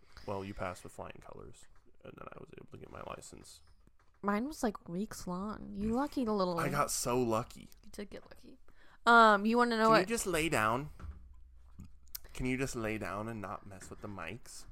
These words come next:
Speaker 2: You know what our driver's ed teacher did? So we, we had to sit in class, unlike you.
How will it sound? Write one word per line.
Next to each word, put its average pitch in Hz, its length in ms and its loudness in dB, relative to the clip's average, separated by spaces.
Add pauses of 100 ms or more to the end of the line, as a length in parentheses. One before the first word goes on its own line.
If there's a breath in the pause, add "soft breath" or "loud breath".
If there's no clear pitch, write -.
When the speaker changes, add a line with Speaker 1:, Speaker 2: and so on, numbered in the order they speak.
Speaker 2:
You 233 100 -4
know 262 120 6
what 285 220 4
our 208 300 8
driver's 220 420 2
ed 220 200 0
teacher 233 260 -6
did? 226 240 -2 (300 soft breath)
So 269 180 4
we, 262 260 4
we 240 140 0
had 285 140 6
to 302 80 0
sit 226 180 4
in 180 140 -4
class, - 680 2
unlike 196 400 0
you. 175 340 -2